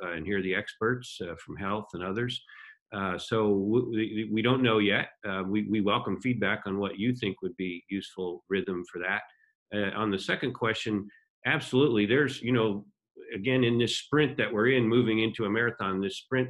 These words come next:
uh, has, has had a lot of folks, uh, meeting and collaborating, typically virtually, which is good,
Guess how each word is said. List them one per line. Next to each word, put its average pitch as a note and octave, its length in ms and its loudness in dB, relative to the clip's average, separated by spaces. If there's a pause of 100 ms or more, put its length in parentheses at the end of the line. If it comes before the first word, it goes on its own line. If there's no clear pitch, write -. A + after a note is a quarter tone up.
(100)
uh, F#2+ 200 -4
has, G2+ 240 -6 (160)
has G2 200 -8
had G2+ 200 -6
a F2+ 80 -6
lot A#2 360 0
of F#2+ 220 0 (680)
folks, C3 500 2
uh, G#2 400 0
meeting A#2+ 540 4
and F2+ 240 -2
collaborating, A#2 800 0 (600)
typically G#2+ 360 -2
virtually, A2 480 0
which A2 220 -2
is F#2 140 -8
good, D3+ 320 0